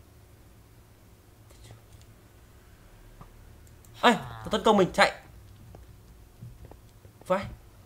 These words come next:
Ok, mình sẽ không đụng chạm gì bọn nó nữa nha. Mặc dù mình không biết chúng nó là cái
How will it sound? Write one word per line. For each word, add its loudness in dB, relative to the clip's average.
Ok, 4
mình 6
sẽ 2
không 0
đụng 2
chạm 6
gì 4
bọn 6
nó 10
nữa 4
nha. 6
Mặc 4
dù 2
mình 4
không -4
biết 6
chúng 6
nó 12
là 12
cái 0